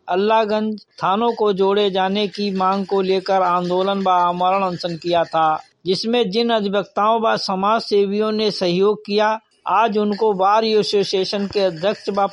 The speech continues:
पदाधिकारियों ने सम्मानित किया। उन्होंने नगर पालिका के चेयरमैन शकील अहमद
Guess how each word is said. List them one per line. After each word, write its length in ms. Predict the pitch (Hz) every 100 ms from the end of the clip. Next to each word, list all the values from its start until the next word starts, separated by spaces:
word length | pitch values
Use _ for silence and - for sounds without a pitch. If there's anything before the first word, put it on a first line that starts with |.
| 190
पदाधिकारियों 840 | 180 190 180 175 170 165 196 214
ने 160 | 208
सम्मानित 600 | 196 180 175 175 185 202 -
किया। 300 | 196 202 151 - _ -
उन्होंने 420 | 185 240 254 247
नगर 320 | 226 226 233 233
पालिका 440 | 214 208 214 226 220
के 200 | 220 214
चेयरमैन 600 | 214 208 214 214 208 214
शकील 460 | - 175 175 214 208
अहमद 340 | 196 196 185